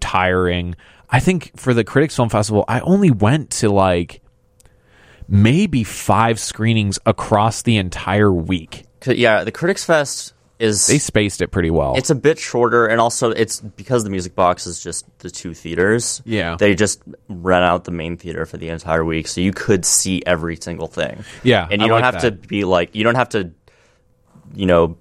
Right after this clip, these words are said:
Speaker 2: puzzle together what you're
Speaker 1: Yeah.
Speaker 2: gonna see and when. It's just there.
Speaker 1: It's just one after another.
Speaker 2: It,
Speaker 1: You're just
Speaker 2: yeah,
Speaker 1: like,
Speaker 2: and
Speaker 1: "These four movies
Speaker 2: with,
Speaker 1: are
Speaker 2: like,
Speaker 1: playing today."
Speaker 2: with, like, twenty-five minute intervals
Speaker 1: Yeah.
Speaker 2: between them. But it's, with that, it's, I think I went to seventeen or so
Speaker 1: Mm-hmm.
Speaker 2: at the Critics Fest, and,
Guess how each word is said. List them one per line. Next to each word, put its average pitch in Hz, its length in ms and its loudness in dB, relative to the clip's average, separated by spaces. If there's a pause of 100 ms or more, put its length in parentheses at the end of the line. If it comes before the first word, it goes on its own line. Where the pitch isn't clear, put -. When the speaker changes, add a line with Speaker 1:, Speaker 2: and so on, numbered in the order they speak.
Speaker 2:
puzzle 98 360 -2
together 85 500 -4
what 82 240 -4
you're 107 120 -6
Speaker 1:
Yeah. 95 80 0
Speaker 2:
gonna 78 100 -2
see 85 200 -4
and 80 160 -6
when. 80 240 0
It's - 220 -4
just - 220 -6
there. 80 480 0
Speaker 1:
It's 113 120 2
just 117 180 -2
one 110 200 2
after 98 300 0
another. 95 260 0
Speaker 2:
It, 92 80 0
Speaker 1:
You're 92 100 0
just 110 140 2
Speaker 2:
yeah, 104 300 2
Speaker 1:
like, - 160 -8
Speaker 2:
and 113 200 -2
Speaker 1:
"These 120 280 2
four 117 260 2
movies 107 280 2
Speaker 2:
with, 117 80 4
Speaker 1:
are 98 60 4
Speaker 2:
like, 117 120 4
Speaker 1:
playing 95 220 -2
today." 82 260 -2
Speaker 2:
with, 110 100 -2
like, 110 160 -2
twenty-five 101 420 0
minute 92 220 -2
intervals 80 580 -6 (160)
Speaker 1:
Yeah. 101 300 2
Speaker 2:
between 90 300 -10
them. 82 200 -6
But 98 140 0
it's, - 260 -2 (600)
with 101 220 0
that, 98 360 0
it's, - 400 -6
I 95 80 -6
think 92 160 -8
I 98 80 2
went 90 220 2
to 85 160 -2
seventeen 85 840 -2 (260)
or 98 140 -2
so 101 380 2
Speaker 1:
Mm-hmm. 98 140 0
Speaker 2:
at 92 80 0
the 104 40 0
Critics 104 300 -4
Fest, 104 500 0
and, 92 240 -4